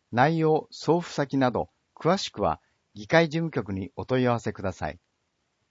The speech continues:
また、各会派の評決はホームページに掲載しています。選択的夫婦別姓、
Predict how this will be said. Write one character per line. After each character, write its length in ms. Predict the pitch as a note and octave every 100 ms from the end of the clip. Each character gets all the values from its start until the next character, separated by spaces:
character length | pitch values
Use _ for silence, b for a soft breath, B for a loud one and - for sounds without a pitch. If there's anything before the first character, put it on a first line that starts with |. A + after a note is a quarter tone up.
| _
ま 140 | - A2+
た、 260 | C3+ B2+ _ _ _ _ _ -
各 280 | F#3+ -
会 220 | - G3 F#3
派 180 | A2+
の 200 | G#2 F#2 - _
評 240 | - E3+
決 300 | C3 G2 -
は 180 | F2 D#2+ -
ホ 240 | _ D3+ E3+
ー 20 |
ム 60 | D#3
ペ 160 | D#3
ー 60 | C3
ジ 100 | G2
に 160 | F2+
掲 200 | - G#2+
載 240 | A2 G2+ F#2
し 60 |
て 80 | -
い 100 | F#2
ま 120 | E2+
す。 200 | D2 - _ _ _ _ _ _ _ _ _ _ _ _ _ _ _ _ _ _ _
選 320 | - E3 G3
択 260 | - E3
的 280 | - D3+ D3
夫 220 | B2 -
婦 240 | D3+ - G2+
別 340 | G#2 G2 -
姓、 320 | G#2 F#2 E2